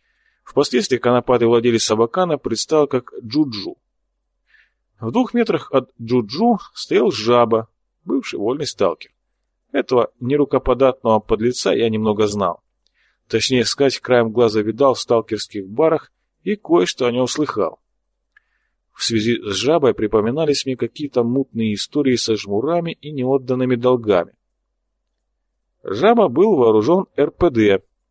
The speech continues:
ручным пулеметом Дегтярева образца тысяча девятьсот сорок четвертого года. «Хрена себе», подумал я, «Р П Д.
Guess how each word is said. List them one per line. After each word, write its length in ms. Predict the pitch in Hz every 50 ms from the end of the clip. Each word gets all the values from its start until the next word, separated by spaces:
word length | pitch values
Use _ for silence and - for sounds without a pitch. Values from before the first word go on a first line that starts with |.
| _ _ _ -
ручным 420 | - 101 90 - - - 190 185
пулеметом 580 | - - 113 104 107 120 143 151 - 117 107 101
Дегтярева 680 | 98 104 101 - - - 107 131 170 185 185 175 - _ _ _ _ _ _ _ _
образца 500 | - 135 120 120 117 120 - - 196 185
тысяча 320 | - - 185 185 - - 127
девятьсот 380 | 113 110 101 - - 170 170 -
сорок 320 | - - 123 123 120 -
четвертого 560 | - - - - 107 104 - _ - 113 120
года. 360 | 117 120 113 104 95 85 85 - - - _ _ _ _ _ _ _ _ _ _ _ _ _ _ _ _ _ _ _ _ _ _ _ _ _ _ _ _ _ _ _ _ _ _ _ _
«Хрена 500 | - - - 127 113 95 90 90 95 107
себе», 180 | - - 139 135
подумал 420 | - 120 117 110 123 123 120 117
я, 240 | 117 117 120 117 117 _ _ _ _ _ - -
«Р 160 | 139 117 95
П 220 | _ - 156 160 156
Д. 240 | 135 107 85 -